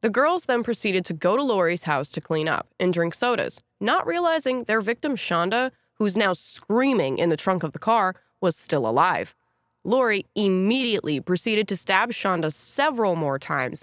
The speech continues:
in an attempt to shut her up for good, before taking off with Melinda to beat and sodomize Shonda with a tire iron. When the two girls returned to Lori's house,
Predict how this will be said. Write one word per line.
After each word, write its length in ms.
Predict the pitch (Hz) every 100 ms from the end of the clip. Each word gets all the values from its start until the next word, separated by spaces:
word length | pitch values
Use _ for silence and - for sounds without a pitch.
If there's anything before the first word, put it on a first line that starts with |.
| -
in 80 | 220
an 100 | 214
attempt 360 | - 240 262
to 80 | 202
shut 320 | - - 226
her 140 | 214 180
up 200 | 165 _
for 260 | _ _ 165
good, 380 | 147 180 - - _ _ _ -
before 320 | 254 311 370
taking 400 | - 262 226 208
off 240 | 196 196
with 140 | 175 165
Melinda 500 | 156 220 269 214 208 _ _
to 100 | 214
beat 320 | 170 240 262 -
and 120 | 196
sodomize 600 | - - 247 254 196 165
Shonda 400 | 156 175 165 156
with 140 | 151 143
a 40 |
tire 440 | - - 226 196 -
iron. 360 | 85 - 196 - _ _ _ -
When 100 | 175
the 80 | 170
two 240 | - 339
girls 320 | 269 254 226
returned 340 | 196 - 190 180
to 80 | 175
Lori's 360 | 160 156 151
house, 340 | - 226 208